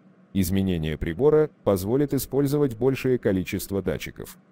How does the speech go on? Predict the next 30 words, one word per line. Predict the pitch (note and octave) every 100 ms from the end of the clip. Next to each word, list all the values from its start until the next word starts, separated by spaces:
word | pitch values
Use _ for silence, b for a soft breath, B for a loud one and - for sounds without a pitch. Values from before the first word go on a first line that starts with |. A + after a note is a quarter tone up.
| _ _
При | - G#2+
необходимости | A2 G#2+ A#2+ G#2+ A#2 A2 -
установки | A2 G#2 - A2 G2+ -
большого | F#2+ F#2+ - G#2+ G2
количества | F#2 F#2+ F#2+ - D#2+ - E2
оборудования, | E2+ G2+ D3 G#2 E2 C#2 B1+ - -
много | G2+ A#2+ A#2
помещений, | - G#2+ G#2+ - D#3 A2 D2 - _
окон, | A#2 D3+ - D#3 D3+ - -
дверей | F#2 G#2+ A#2 B2+ B2
и | B2
уязвимых | C#3+ C#3+ B2 C3+ A#2 -
мест, | A2 G2+ - - _ -
возможна | G2 G#2 C#3 D3 D3+
замена | C#3 C#3+ C3 A#2 G#2+
П | G#2
П | G#2
К | F#2 F#2 C#2+ -
на | G#2 G#2+
прибор | G#2+ G#2 G2+
с | -
восьми | F2+ D#2+ B2+ E3 - _
или | C3 E3
шестнадцати | D#3 C#3+ G#2+ F2 - F2 F2
шлейфами. | - E2+ D#2+ - C#2+ C2+ - _ _ _ _ _ -
Обращаем | F#2 G2 F#2+ G#2+ F#2+ F#2
ваше | G2 F#2 E2+
внимание | F2+ F#2 F#2+ F2+ F2+
на | F2+ F2+
то, | D3+ D#3